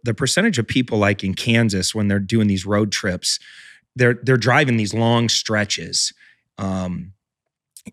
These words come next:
at night and stuff like that, where there's nothing. It's, like, literally flat fields, cornfields or whatever, and nothing forever, hundreds of miles.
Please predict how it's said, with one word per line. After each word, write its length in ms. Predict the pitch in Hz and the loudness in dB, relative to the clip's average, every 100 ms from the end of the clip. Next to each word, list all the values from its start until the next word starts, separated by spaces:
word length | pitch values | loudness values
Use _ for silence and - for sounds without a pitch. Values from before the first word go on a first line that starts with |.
| _ | _
at 160 | 120 120 | 0 2
night 300 | 107 101 107 | 0 0 -2
and 100 | 87 | -4
stuff 240 | - 104 | -4 -2
like 200 | 110 98 | -2 -2
that, 360 | 101 101 101 135 | -2 0 -2 0
where 140 | 143 | 4
there's 200 | 143 123 | 4 4
nothing. 440 | 151 143 - 92 | 2 2 -2 -4
It's, 120 | 95 104 | -2 0
like, 160 | 131 | 2
literally 360 | 135 170 147 117 | 6 6 6 0
flat 340 | - 156 135 | 0 0 0
fields, 460 | - 139 135 120 - _ - | 0 2 4 2 -4 _ -2
cornfields 500 | 143 131 127 131 123 | 2 2 2 0 2
or 60 | |
whatever, 440 | 123 120 117 117 123 | 4 4 4 4 4
and 260 | 120 123 | 4 4
nothing 460 | 139 127 - 113 95 | 4 4 0 -6 -6
forever, 880 | - 127 107 _ 131 123 87 - 95 | -4 -4 -4 _ 0 0 -2 -10 -2
hundreds 380 | 131 117 117 101 | 0 2 0 0
of 60 | 95 | -4
miles. 340 | 92 - - | -4 -8 -12